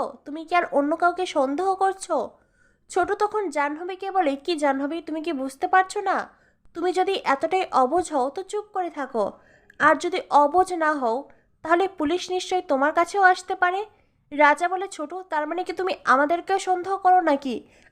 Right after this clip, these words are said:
আমরা রোশনাইকে মেরেছি?" ছোট তখন রাজাকে বলে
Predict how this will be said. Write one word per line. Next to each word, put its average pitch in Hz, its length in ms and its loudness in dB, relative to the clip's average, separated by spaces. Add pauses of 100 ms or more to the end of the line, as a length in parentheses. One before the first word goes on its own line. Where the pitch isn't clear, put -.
(120)
আমরা 285 300 6
রোশনাইকে 415 480 0
মেরেছি?" 415 560 -4 (520)
ছোট 392 200 -2
তখন 427 340 0
রাজাকে 294 440 4
বলে 220 340 -2